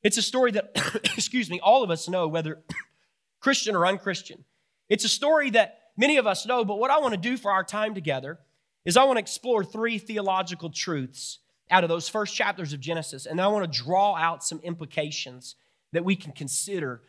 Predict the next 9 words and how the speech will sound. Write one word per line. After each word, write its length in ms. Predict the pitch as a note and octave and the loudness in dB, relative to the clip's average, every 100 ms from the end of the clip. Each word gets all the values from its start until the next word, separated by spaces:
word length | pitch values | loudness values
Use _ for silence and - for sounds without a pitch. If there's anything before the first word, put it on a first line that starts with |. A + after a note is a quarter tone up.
| _ | _
for 100 | E3 | -2
our 80 | D3+ | -2
sexual 440 | C#3 E3 D3 E3 B2+ | 0 -4 -4 -8 -6
wholeness. 440 | D3 B2+ B2 - | -6 -6 -12 -6
Here's 180 | D4 A3 | -4 -4
the 80 | E3+ | -4
first 440 | F#3+ E3 - - _ _ | -2 -2 -2 -8 _ _
theological 540 | F3 D#3 D3 C#3 C#3 C3+ | 0 2 2 0 -12 -14
truth 360 | - C3+ - | -12 -14 -14